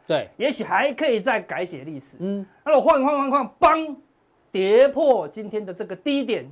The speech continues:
Speaker 2: 表示说爆量以后转弱。
Speaker 1: 对。
Speaker 2: 那就要小心咯，
Speaker 1: 就要小心。
Speaker 2: 那就
Speaker 1: 嗯。
Speaker 2: 一三零三一，
Speaker 1: 三一。
Speaker 2: 它就成为一个历史的新数字咯。
Speaker 1: 是。
Speaker 2: 那你就不要成为这个历史，
Speaker 1: 嗯哼。
Speaker 2: 对吧？我们见证一下就好了，对不对？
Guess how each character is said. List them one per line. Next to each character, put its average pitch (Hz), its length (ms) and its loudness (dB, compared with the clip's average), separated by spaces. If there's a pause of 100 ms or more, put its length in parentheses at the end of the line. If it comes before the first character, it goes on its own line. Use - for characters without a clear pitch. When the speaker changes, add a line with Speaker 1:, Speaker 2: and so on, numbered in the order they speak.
Speaker 2:
表 160 80 -4
示 202 120 -8
说 208 100 -2
爆 233 300 2
量 214 240 -4
以 151 40 -16
后 180 120 -6
转 175 320 -2
弱。 202 400 0
Speaker 1:
对。 117 120 -10 (300)
Speaker 2:
那 165 80 -6
就 170 120 -6
要 165 40 0
小 127 200 -10
心 123 160 -16
咯， 143 100 0
Speaker 1:
就 131 60 -6
要 107 80 -8
小 - 20 -14
心。 113 180 -14
Speaker 2:
那 214 60 -2
就 - 140 -2
Speaker 1:
嗯。 - 80 -8
Speaker 2:
一 240 340 -4
三 220 340 -2
零 165 240 -10
三 170 300 -6
一， 135 40 -10
Speaker 1:
三 135 80 -10
一。 135 40 -8
Speaker 2:
它 185 80 -6
就 190 80 -6
成 180 160 -12
为 160 80 -12
一 160 40 -12
个 147 100 -12
历 185 240 -8
史 131 240 -18
的 120 420 -16
新 175 240 -12
数 170 240 -10
字 160 220 -12
咯。 139 80 -6
Speaker 1:
是。 131 200 -6 (160)
Speaker 2:
那 214 160 -6 (360)
你 160 160 -12
就 247 100 2
不 202 100 0
要 226 60 6
成 180 300 -4
为 170 180 -2
这 170 100 -10
个 151 120 -10
历 156 160 -10
史， - 180 -16
Speaker 1:
嗯 151 80 -8
哼。 139 40 -10
Speaker 2:
对 151 60 -6
吧？ 160 40 -6
我 170 40 -6
们 156 100 -10
见 240 220 0
证 202 220 -2
一 - 20 -10
下 202 140 -8
就 190 140 -8
好 131 140 -12
了， 127 100 -16
对 202 100 -12
不 196 60 -6
对？ - 100 -8